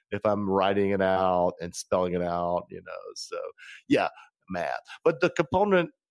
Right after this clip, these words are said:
of a comprehensive plan, it, it, th-, this com-, this whole component, I should say,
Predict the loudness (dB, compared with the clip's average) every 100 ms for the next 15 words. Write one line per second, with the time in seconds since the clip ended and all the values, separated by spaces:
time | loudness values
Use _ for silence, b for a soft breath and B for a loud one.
0 | _ _ 0 2 2 0 -2 -2 0 0
1 | 0 -2 -6 -4 -4 -4 -4 -4 -6 -8
2 | -4 -4 -4 -8 -8 -6 -2 -2 -4 0
3 | 2 2 0 0 0 4 4 4 0 0
4 | -2 -2 -4 -4 -6 -10 -6 -4 -4